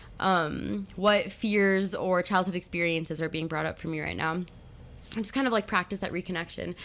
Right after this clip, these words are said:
You can also ask yourself questions like, "What do I need to feel safe right now? What would be comforting for me right now?" Um, and I think the most important thing is that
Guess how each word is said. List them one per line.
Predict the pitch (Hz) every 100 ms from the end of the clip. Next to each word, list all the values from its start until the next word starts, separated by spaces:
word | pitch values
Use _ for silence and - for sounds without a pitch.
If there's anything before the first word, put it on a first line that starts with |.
| - - -
You | 214
can | 269
also | 254 247
ask | 208 202
yourself | 214 208
questions | - 202 208 196 190
like, | 175
"What | 175 190
do |
I | 185
need | 180 165
to | 165
feel | -
safe | - - 302 -
right | 262 269
now? | 233 220 214 214
What | 196 175
would | 170
be | 170
comforting | - 240 233 226 220
for | 214
me | 208
right | 202 196
now?" | 202 196 190 196 190 - - - -
Um, | 214 202 190
and | 156 220
I | 220 247
think | 269
the | 254
most | 247 311 320
important | 285 262 233
thing | 220 196
is | 190
that | 196 185 180 180